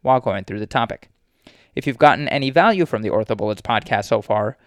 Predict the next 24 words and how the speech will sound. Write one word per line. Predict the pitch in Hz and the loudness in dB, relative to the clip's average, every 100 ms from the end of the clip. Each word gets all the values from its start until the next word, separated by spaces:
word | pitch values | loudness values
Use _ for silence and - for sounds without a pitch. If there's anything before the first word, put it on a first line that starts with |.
| _ _ | _ _
please | - 226 | -2 -2
consider | - 185 170 151 | 0 0 0 0
leaving | 147 143 147 | 0 0 0
us | 143 - | 0 -2
a | 123 | 0
five-star | 143 160 - 165 | 2 2 2 2
rating | 151 107 107 104 - | 4 0 -2 -8 -8
and | 123 | 0
writing | 135 143 143 | 4 4 0
us | - | -6
a | 131 | -4
review | 135 196 175 71 - - | -4 0 -2 -4 -10 -6
on | 117 - | -4 0
Apple | 185 196 | 0 0
Podcasts | 180 113 - 113 107 - - | -2 -4 -2 -2 -2 -4 -6
or | - | -4
Spotify. | - 147 135 - - - - - - - - | 2 4 4 -2 -6 -8 -8 -8 -10 -8 -2
It | |
will | 107 | 0
help | 117 113 | 2 0
us | - | 0
spread | 110 107 | 0 0
the | |
word | 110 139 147 147 | 2 4 4 0